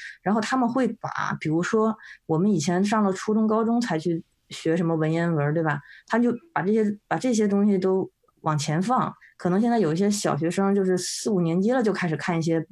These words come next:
半白话的那些东西，然后比如说做一些文言文方面的那些，呃，阅读理解。然后大语文呢，他可能，呃，我看过一个那种大语文特别有名的机构的，它的一个体系嘛，就从什么，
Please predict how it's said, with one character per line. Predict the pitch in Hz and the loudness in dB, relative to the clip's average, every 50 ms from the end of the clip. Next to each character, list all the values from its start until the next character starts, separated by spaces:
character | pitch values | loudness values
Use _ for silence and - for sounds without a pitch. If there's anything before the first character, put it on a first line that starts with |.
| - _ | -6 _
半 | - 185 175 | -2 0 0
白 | 147 - - | 0 -2 -2
话 | 151 139 214 214 202 | -2 0 0 0 2
的 | 175 | 2
那 | 165 160 | 0 0
些 | 170 156 | 0 0
东 | 147 147 147 151 143 | -2 -2 -2 -2 -2
西， | 143 143 143 - - _ - - - - - - _ | -4 -4 -6 -6 -10 _ -20 -20 -20 -20 -20 -8 _
然 | - 156 | -2 -2
后 | 175 | 0
比 | - 156 | 0 0
如 | 151 | 0
说 | 170 170 156 - - _ | 0 0 -2 -4 -8 _
做 | - 190 175 | 0 0 2
一 | 170 | 2
些 | 160 175 | 2 2
文 | 160 160 165 175 | 2 2 2 2
言 | 190 202 | 2 2
文 | 180 156 165 202 | 2 2 2 2
方 | 208 175 165 | 2 2 2
面 | 165 165 160 | 0 0 0
的 | 156 151 156 | 0 0 0
那 | 156 156 156 | 0 0 0
些， | 139 160 156 156 156 156 - - - - - - _ _ | 0 0 0 0 -2 -4 -10 -18 -20 -20 -20 -20 _ _
呃， | - 165 151 151 151 | -2 0 0 2 2
阅 | 170 170 156 | 2 2 2
读 | 160 165 | 0 0
理 | 160 160 165 | 0 0 0
解。 | 170 165 - - - - | 0 0 -2 -2 -2 -2
然 | 156 | 0
后 | 185 190 | 0 0
大 | 190 220 208 202 | 2 2 2 2
语 | 170 | 2
文 | 156 147 147 156 | 0 0 0 0
呢， | 170 180 175 | 0 0 -2
他 | 175 - 185 180 | -2 -2 -4 -4
可 | - 180 | -2 -2
能， | 147 156 160 170 185 185 _ - - _ _ _ _ | -2 0 0 -2 -4 -6 _ -18 -20 _ _ _ _
呃， | - 147 147 143 - | -4 -4 -4 -2 -2
我 | - 165 | -4 -4
看 | - - - 254 | -2 -2 0 0
过 | 226 196 | 2 2
一 | 175 175 | 2 2
个 | 196 190 | 2 2
那 | 208 208 | 2 2
种 | 180 160 156 143 | 2 0 0 0
大 | - 175 170 160 | 0 0 0 2
语 | 156 | 0
文 | 147 143 143 147 156 160 160 160 - - _ | 0 0 0 0 0 -2 -2 -4 -6 -8 _
特 | - - | -4 -2
别 | 214 202 185 | 0 2 2
有 | 175 156 | 2 0
名 | 156 147 151 | 0 0 -2
的 | 165 165 | -2 -4
机 | 151 - 165 165 | -4 -4 -6 -6
构 | - 175 160 156 | -4 -2 -2 -2
的， | 143 | -2
它 | 143 - 165 | -4 -4 -4
的 | 165 165 | -2 -2
一 | 165 160 | -2 -2
个 | - 185 | -2 -4
体 | 180 - - - - | -6 -6 -10 -12 -12
系 | 143 - - 185 | -8 -4 -2 -2
嘛， | 160 143 - 143 | -2 -2 -4 -4
就 | - 156 | -4 -6
从 | 147 143 - 147 147 156 156 156 - - - - _ _ _ | -6 -4 -4 -2 -2 -2 -2 -4 -8 -16 -20 -20 _ _ _
什 | - 151 147 | -6 -4 -2
么， | 151 151 151 | -2 -2 -2